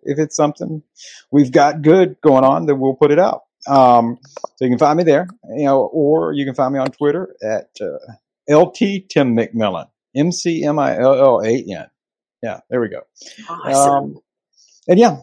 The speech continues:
Speaker 1: no, I, I, I do have a couple of things in the works, and, and so we'll see. But, you know, uh, I don't tend to move as fast as U F O Twitter or some people like,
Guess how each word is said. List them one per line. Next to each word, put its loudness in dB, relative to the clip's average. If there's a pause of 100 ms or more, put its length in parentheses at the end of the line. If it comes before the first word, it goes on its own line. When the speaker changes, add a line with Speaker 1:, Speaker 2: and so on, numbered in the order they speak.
(120)
Speaker 1:
no, -2
I, 2
I, -4
I 0
do -6
have -2
a -6
couple -6
of -2
things -10
in -4
the 2
works, -2
and, -10
and -10
so -6
we'll -8 (280)
see. 0
But, -2
you -4
know, -2 (520)
uh, 2
I 2
don't 0
tend -2
to 2
move 0
as -4
fast -4
as -16 (520)
U 2
F -2
O 0
Twitter -2
or -4
some -8
people -8
like, -10